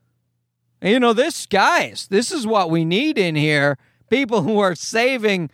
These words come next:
our little white children's lives. It's just like,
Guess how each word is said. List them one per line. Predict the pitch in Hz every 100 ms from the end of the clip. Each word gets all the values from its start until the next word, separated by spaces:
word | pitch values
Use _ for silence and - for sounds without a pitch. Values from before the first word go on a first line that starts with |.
| _ _
our | - 185 202
little | 247 240 196
white | 214 226
children's | - 202 226 180 185 139
lives. | 196 285 277 135 117 - - _ _ _ _ _ _ _ _ _ _ _
It's | 208 -
just | 254 -
like, | 254 196 -